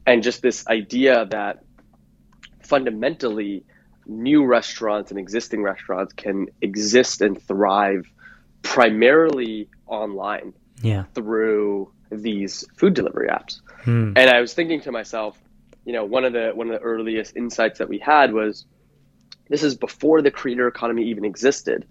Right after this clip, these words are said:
Speaker 1: <laughs> right? Even that word existed.
Speaker 2: Yeah.
Speaker 1: Um, we were, we were very excited about bringing that framework to retail and e-commerce and, and really asking ourselves, what does it mean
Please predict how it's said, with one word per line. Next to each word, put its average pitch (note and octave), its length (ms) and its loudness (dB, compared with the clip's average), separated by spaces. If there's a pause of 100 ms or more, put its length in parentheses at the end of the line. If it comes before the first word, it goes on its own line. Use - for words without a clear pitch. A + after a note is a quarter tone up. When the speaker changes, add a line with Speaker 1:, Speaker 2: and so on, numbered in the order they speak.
(120)
Speaker 1:
<laughs> - 180 -14
right? A#2+ 240 6
Even A#2+ 180 0
that G#2+ 140 0
word C3 240 0
existed. - 540 -8
Speaker 2:
Yeah. A2+ 300 0 (180)
Speaker 1:
Um, G2+ 640 2 (360)
we A#2+ 180 -2
were, A2+ 420 0
we A2 180 -8
were G#2+ 480 0 (300)
very D3 440 6
excited B2 520 0
about G2+ 520 -4
bringing A#2 520 -4
that G#2 440 -4
framework - 920 -4 (380)
to G#2+ 420 0
retail G2+ 560 0
and F#2+ 120 -6
e-commerce - 580 -4
and, G#2+ 220 4
and A2 280 2
really C3+ 240 6
asking A2 340 -2
ourselves, G2+ 640 -6 (560)
what A2 200 2
does E3 140 2
it C3 120 2
mean A2+ 580 -4